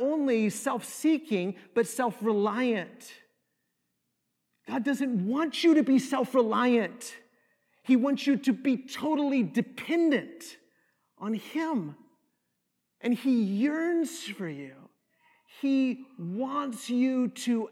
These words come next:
ask. He wants you to humbly submit and surrender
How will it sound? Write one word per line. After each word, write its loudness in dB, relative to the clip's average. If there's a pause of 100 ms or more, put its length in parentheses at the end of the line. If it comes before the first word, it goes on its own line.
ask. -8 (1120)
He 6
wants 0
you 2
to 0 (120)
humbly -2
submit 0
and -2
surrender 4